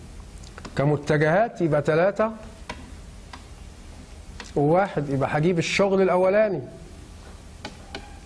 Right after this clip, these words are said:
الشغل الأولاني اللي هو ق ضرب قياسي ف، القاف مداني باتنين وتلاتة، يبقى اكتب القانون بتاعها اللي هو اتنين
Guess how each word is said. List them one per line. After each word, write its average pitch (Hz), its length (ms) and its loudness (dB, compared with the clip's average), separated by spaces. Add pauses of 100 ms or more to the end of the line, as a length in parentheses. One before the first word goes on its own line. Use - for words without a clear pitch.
(520)
الشغل 226 420 4
الأولاني 214 680 4
اللي 190 120 6
هو 190 180 6
ق 202 460 4
ضرب 180 300 4
قياسي 190 480 4
ف، 180 120 2 (760)
القاف 190 480 4
مداني 175 380 4
باتنين 175 640 2 (540)
وتلاتة، 156 560 2 (420)
يبقى 160 200 6
اكتب 175 240 2
القانون 156 400 4
بتاعها 214 520 2
اللي 180 140 6
هو 160 80 4
اتنين 175 440 4